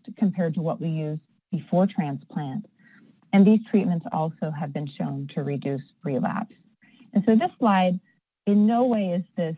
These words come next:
a definitive list of treatment options, but just to highlight that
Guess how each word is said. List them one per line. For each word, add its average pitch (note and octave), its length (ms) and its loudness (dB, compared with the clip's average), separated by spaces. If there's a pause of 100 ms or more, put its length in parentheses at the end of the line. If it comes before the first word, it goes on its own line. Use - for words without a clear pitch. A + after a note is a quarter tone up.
(120)
a D3+ 260 -6
definitive E3+ 880 -4 (1000)
list F#3 360 0 (180)
of E3 180 -6 (380)
treatment F#3+ 380 -2
options, D#3 600 -10
but - 200 -6
just F4 240 -6 (100)
to B3+ 60 -4
highlight G#3 760 -2
that E3 260 -4